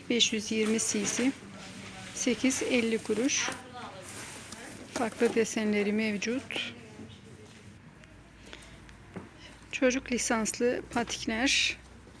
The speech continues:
Elimden düştü. Şöyle. Çok tatlı.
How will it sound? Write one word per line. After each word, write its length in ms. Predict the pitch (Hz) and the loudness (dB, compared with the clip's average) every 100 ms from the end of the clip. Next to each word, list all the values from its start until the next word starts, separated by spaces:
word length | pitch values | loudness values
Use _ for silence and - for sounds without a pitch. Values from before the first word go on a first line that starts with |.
| - - - - - - - - - - - | -20 -20 -20 -20 -20 -20 -20 -20 -20 -14 -8
Elimden 640 | 214 202 202 208 214 208 | -6 -2 -2 0 0 0
düştü. 640 | - 208 - - 214 247 247 - | 0 0 -2 -2 -2 -2 -4 -8
Şöyle. 560 | - - 202 220 262 - - - - - - - | -4 -4 -2 -2 -2 -4 -10 -20 -20 -20 -10 -6
Çok 220 | 220 - | -6 -4
tatlı. 440 | 190 - - 254 | -8 -6 -6 -6